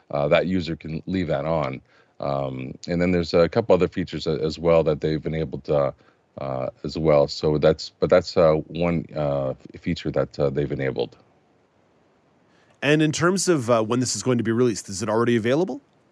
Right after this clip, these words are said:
Speaker 1: Uh, initially, it was supposed to come out on the tenth, and then, um, they ended up releasing it. Uh, I haven't checked recently, but, uh, it's actually supposed to be yesterday that this is supposed to be out.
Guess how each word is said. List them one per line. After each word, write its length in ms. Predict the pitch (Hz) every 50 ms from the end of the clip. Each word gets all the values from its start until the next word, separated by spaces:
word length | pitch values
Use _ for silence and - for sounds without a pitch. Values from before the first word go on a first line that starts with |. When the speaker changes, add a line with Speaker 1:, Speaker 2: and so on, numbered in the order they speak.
| _ _ _ _ _ _ _ _ _ _ _ _ _ _ _ _ _ _ _ _ _ - - - - - - - -
Speaker 1:
Uh, 200 | - 117 127 - -
initially, 480 | 135 139 190 208 - - 254 233 220
it 80 | 202 190
was 180 | 175 170 165 -
supposed 520 | - 160 143 - 151 156 170 156 - - -
to 300 | - 156 147 139 131 123
come 180 | - 127 120 117
out 420 | 117 117 113 104 98 _ - - - -
on 240 | 90 90 87 85
the 80 | 80 78
tenth, 480 | - - 110 110 123 120 - - - - _ _
and 200 | 87 90 90 92
then, 420 | 90 92 92 90 87 87 85 82 - -
um, 920 | 82 82 80 80 78 78 78 78 76 76 73 73 71 71 69 67 67 - -
they 300 | 80 78 73 85 87 90
ended 160 | 104 113 123
up 80 | 117 113 - -
releasing 640 | 78 76 85 85 80 92 101 98 - - 101 92
it. 140 | 90 90 - - - -
Uh, 200 | 92 82 80 80
I 40 |
haven't 300 | 92 147 170 160 156 -
checked 360 | - - - 123 117 113 - -
recently, 460 | 82 92 95 - - 85 78 76 71
but, 340 | - - 76 76 - - -
uh, 220 | 76 73 71 - -
it's 200 | - 82 - - -
actually 300 | - - - - 113 95
supposed 380 | 87 - - - - 90 98 95
to 60 | -
be 60 | -
yesterday 460 | 73 73 104 135 - - 65 60 60 - -
that 180 | 65 67 65
this 100 | 64 71
is 40 | -
supposed 200 | - - 76 73
to 60 | -
be 100 | - 71
out. 140 | 64 58 -